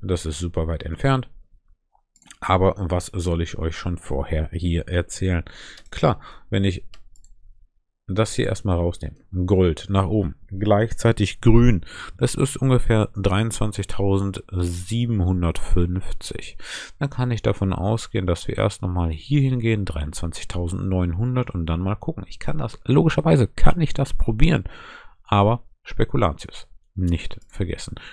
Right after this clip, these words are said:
China, was machen China? Da haben wir auch einen guten Abflug gesehen. Das war ein leckerer Short, sag ich einfach mal. Hier, nachdem wir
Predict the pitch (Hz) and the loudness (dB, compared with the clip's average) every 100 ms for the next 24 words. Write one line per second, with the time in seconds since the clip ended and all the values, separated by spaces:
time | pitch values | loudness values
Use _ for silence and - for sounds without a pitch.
0 | - - - - - 170 160 - - - | -20 -20 -20 -8 -2 2 2 0 -4 -20
1 | - 131 131 135 131 123 - 110 - 139 | -8 -2 0 2 2 0 -4 -8 -4 0
2 | 143 139 - 104 101 104 95 131 - 104 | 2 2 2 0 0 0 2 2 2 -2
3 | 101 98 - 117 - 120 - 104 101 101 | -2 -2 -2 -4 0 0 2 2 2 2
4 | 85 - 80 80 - 95 90 90 - - | -4 -4 -4 -6 -4 0 0 0 -4 -6
5 | - 151 151 - 107 95 92 - 92 90 | 0 2 2 2 0 0 -4 -2 -2 0
6 | 82 110 170 92 87 92 87 85 | -2 -2 -2 -2 -4 -2 -2 -4